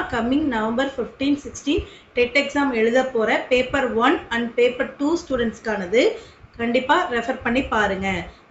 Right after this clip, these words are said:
ஃபர்ஸ்ட் கொஸ்டின், மாற்ற முடியாதபடி பிறப்பிலேயே நிர்ணயிக்கப்படுவது மரபு. நெக்ஸ்ட் கொஸ்டின், என்னிடம் உடல் நலமுள்ள சில குழந்தைகளை கொடுங்கள்,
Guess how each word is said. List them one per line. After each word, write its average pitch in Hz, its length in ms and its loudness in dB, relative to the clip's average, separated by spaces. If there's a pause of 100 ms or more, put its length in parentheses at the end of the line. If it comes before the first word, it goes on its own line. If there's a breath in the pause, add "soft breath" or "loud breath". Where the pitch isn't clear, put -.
ஃபர்ஸ்ட் - 260 -6
கொஸ்டின், 339 400 -2 (400)
மாற்ற 330 360 4
முடியாதபடி 294 500 0 (100)
பிறப்பிலேயே 277 560 2
நிர்ணயிக்கப்படுவது 240 840 0 (500)
மரபு. 214 440 4 (1800)
நெக்ஸ்ட் 269 240 -2
கொஸ்டின், 262 340 -2 (520)
என்னிடம் 294 440 4 (300)
உடல் 302 280 6
நலமுள்ள 311 380 2 (100)
சில 269 220 0
குழந்தைகளை 254 440 4 (120)
கொடுங்கள், 214 400 4